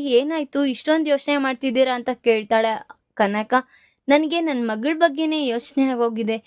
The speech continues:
ಏನ್ ಮಾಡ್ತಿದ್ದಾಳೋ ಏನೋ ಅಂತ ನನಗ್ ಗೊತ್ತಾಗ್ತಿಲ್ಲ" ಅಂತ ಅವ್ರ ದಿಗ್ಲಲ್ಲಿ ಅವ್ರಿರ್ತಾರೆ. ಆಗ ಇದ್-, ಮತ್ತೆ ಅಲ್ಲೇನಾದ್ರೂ ಅನಾಹುತ ಆಗಿದ್ಯೇನೋ ಅಂತ ಕಲ್ಯಾಣ್ಗೆ ಕಾಲ್ ಮಾಡಿ ತಿಳ್ಕೊಂತಾಳೆ ಕನಕ. ಈ ತರ ಮತ್ತೆ ಏನಾದ್ರೂ ಅಲ್ಲಿ ಜಗಳ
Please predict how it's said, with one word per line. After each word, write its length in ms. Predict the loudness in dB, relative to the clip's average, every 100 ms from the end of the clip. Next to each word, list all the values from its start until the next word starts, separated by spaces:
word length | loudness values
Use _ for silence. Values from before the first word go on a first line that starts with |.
| _ _ -2
ಏನ್ 260 | 2 2 0
ಮಾಡ್ತಿದ್ದಾಳೋ 640 | -2 -4 -2 0 2 2 0 -2 -2
ಏನೋ 300 | -2 0 -2
ಅಂತ 200 | -2 -2 -2
ನನಗ್ 280 | -2 -2 -2
ಗೊತ್ತಾಗ್ತಿಲ್ಲ" 600 | -2 2 0 0 -2 -2 -2
ಅಂತ 220 | -2 0 0 _ _ _ _
ಅವ್ರ 200 | 4 4 2
ದಿಗ್ಲಲ್ಲಿ 520 | 0 0 2 0 0 -2
ಅವ್ರಿರ್ತಾರೆ. 680 | -2 -2 -4 0 4 4 2 _ _ _
ಆಗ 180 | 2 4 0 -4 _
ಇದ್-, 140 | -6 -6 _ _ _ _ 4
ಮತ್ತೆ 320 | 4 4 2
ಅಲ್ಲೇನಾದ್ರೂ 600 | 2 0 0 0 -2 0
ಅನಾಹುತ 480 | 0 0 -4 -2 2 2 2 _ _ _ 2
ಆಗಿದ್ಯೇನೋ 600 | 4 4 0 -2 -2 -2
ಅಂತ 260 | -4 -2 -2 0
ಕಲ್ಯಾಣ್ಗೆ 520 | 0 0 -2 -2 -2
ಕಾಲ್ 300 | 2 2 2
ಮಾಡಿ 240 | -2 -4 -4
ತಿಳ್ಕೊಂತಾಳೆ 680 | -2 -4 -2 -4 -2 -2 -2
ಕನಕ. 360 | -4 -6 -4 -4 -4 _ _ _ _ 0
ಈ 80 | 4
ತರ 200 | 6 4 0
ಮತ್ತೆ 320 | -4 -2 0
ಏನಾದ್ರೂ 380 | 0 0 0 0
ಅಲ್ಲಿ 200 | -2 0
ಜಗಳ 340 | 0 0 0